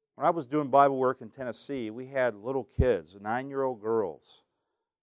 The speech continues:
Girl, she was nine years old, she was out leading people to baptism. In our school last year, we had our students going out giving Bible studies.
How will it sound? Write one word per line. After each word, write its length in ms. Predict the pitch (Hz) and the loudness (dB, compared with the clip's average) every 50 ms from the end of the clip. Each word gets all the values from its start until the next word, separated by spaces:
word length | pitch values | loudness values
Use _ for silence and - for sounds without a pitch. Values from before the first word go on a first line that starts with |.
| _ _ | _ _
Girl, 320 | 104 113 113 107 95 87 87 | -2 0 0 2 0 -2 -6
she 180 | - - 123 | -12 -16 -14
was 140 | 113 98 87 | -14 -14 -14
nine 220 | 98 110 117 127 131 | -10 -10 -10 -10 -10
years 100 | 120 117 | -10 -12
old, 100 | 107 - | -12 -12
she 120 | - 123 | -14 -14
was 160 | 120 104 104 | -8 -4 0
out 180 | 117 110 98 98 | 0 0 0 -4
leading 240 | 110 110 113 113 101 | -10 -18 -18 -20 -20
people 300 | - 113 107 - 101 90 | -20 -20 -20 -20 -20 -20
to 40 | |
baptism. 600 | 85 98 90 90 85 69 _ - 80 73 _ _ _ _ _ _ _ _ _ _ _ _ _ _ _ _ _ _ _ _ _ _ _ _ _ _ | -20 -18 -16 -16 -16 -18 _ -20 -20 -20 _ _ _ _ _ _ _ _ _ _ _ _ _ _ _ _ _ _ _ _ _ _ _ _ _ _
In 80 | 110 110 | -8 -6
our 100 | 117 113 | -6 -6
school 420 | - - - - 151 151 151 143 | -6 -8 -10 -4 -2 0 2 2
last 380 | 123 113 110 107 101 - - - | 2 2 0 -2 -4 -8 -12 -10
year, 220 | 131 127 113 101 | -6 -6 -6 -6
we 100 | 101 107 | -6 -6
had 140 | 117 117 110 | -4 -4 -4
our 80 | 104 95 | -4 -6
students 500 | - - - - 151 135 113 92 - - | -10 -16 -12 -10 -10 -8 -10 -10 -16 -18
going 240 | - 117 113 110 110 | -18 -18 -16 -14 -14
out 180 | 107 104 101 | -14 -14 -16
giving 220 | - 107 101 101 90 | -18 -20 -20 -16 -10
Bible 340 | 101 101 104 101 95 92 | -6 -6 -6 -6 -8 -12
studies. 640 | - _ - 85 85 80 73 69 87 _ _ _ | -18 _ -20 -20 -20 -20 -20 -20 _ _ _ _